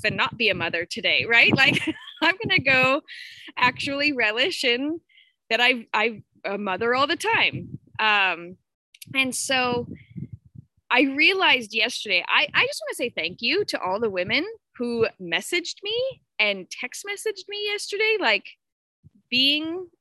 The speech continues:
a mother to each of you in a small way, like, brings such joy to my heart. So seeing all the text messages and just feeling so loved, I was like, "Oh my gosh," this is, like, every text I got, I was like,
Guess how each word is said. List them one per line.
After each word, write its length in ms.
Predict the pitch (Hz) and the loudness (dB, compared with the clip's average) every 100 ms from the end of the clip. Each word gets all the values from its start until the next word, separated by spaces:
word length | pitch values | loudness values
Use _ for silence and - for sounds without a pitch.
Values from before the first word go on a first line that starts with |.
| _ _ _ _ - | _ _ _ _ -6
a 80 | 233 | -4
mother 500 | 196 185 240 359 392 | -2 0 0 0 -2
to 160 | - 233 | -8 -10
each 240 | 240 240 | -10 -6
of 160 | 311 233 | -6 -6
you 320 | 202 240 330 | -4 2 2
in 180 | 359 339 | 2 0
a 80 | 349 | -2
small 400 | - 320 330 349 | -4 0 2 4
way, 380 | 349 359 392 392 | 4 4 4 2
like, 240 | 233 220 | -2 -2
brings 320 | 214 254 330 | 2 2 0
such 320 | - 262 254 208 | -4 -6 -6 -2
joy 360 | 220 196 233 | 0 2 0
to 160 | - 359 | 0 -4
my 180 | 320 339 | -2 -2
heart. 320 | 330 370 - | 0 -2 0
So 300 | 294 233 208 - | 0 0 -2 -10
seeing 400 | - 254 262 254 | -2 2 2 2
all 160 | 226 | -2
the 120 | 226 | -4
text 360 | 226 226 - - | -6 -8 -8 -10
messages 640 | 233 247 262 254 285 302 | -10 -8 -8 -4 -2 -2
and 180 | 254 196 | -4 -4
just 340 | 196 208 - - | -6 -6 -8 -6
feeling 380 | 214 220 226 208 | -2 2 0 -2
so 400 | - 220 202 214 | -6 0 2 0
loved, 520 | 220 185 185 269 294 381 - - - - - | 0 0 0 0 -2 -4 -8 -20 -20 -20 -2
I 80 | 214 | 2
was 180 | 233 240 | 2 2
like, 220 | 240 262 - | 2 0 0
"Oh 160 | 359 508 | 2 4
my 120 | 427 320 | 4 4
gosh," 580 | 370 466 403 359 - _ _ 370 | 4 4 4 0 -8 _ _ 2
this 280 | 427 453 427 | 4 6 4
is, 40 | |
like, 180 | 294 302 | 2 4
every 300 | 311 359 381 | 4 4 2
text 340 | - 349 - | 2 0 0
I 100 | 330 | 0
got, 180 | 302 302 | 4 4
I 80 | 269 | 4
was 100 | 262 | 0
like, 140 | 330 | -4